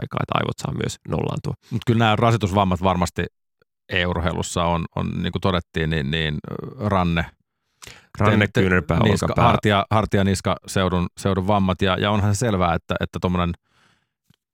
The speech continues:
Speaker 2: liiallinen, liiallisen pelimäärän täytyy näkyä jollain tavalla sen, sen vireystilan ja,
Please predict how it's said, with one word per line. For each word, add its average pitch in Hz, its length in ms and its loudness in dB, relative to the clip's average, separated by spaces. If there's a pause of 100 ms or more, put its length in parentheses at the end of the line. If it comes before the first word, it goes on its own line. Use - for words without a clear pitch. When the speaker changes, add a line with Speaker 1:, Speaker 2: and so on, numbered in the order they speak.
(120)
Speaker 2:
liiallinen, 95 500 2 (320)
liiallisen 107 460 2
pelimäärän 95 540 4
täytyy 98 380 2
näkyä 85 320 0
jollain 85 340 0
tavalla 80 300 0
sen, 80 220 -4 (140)
sen 82 220 -2 (460)
vireystilan 90 580 0
ja, 85 160 -2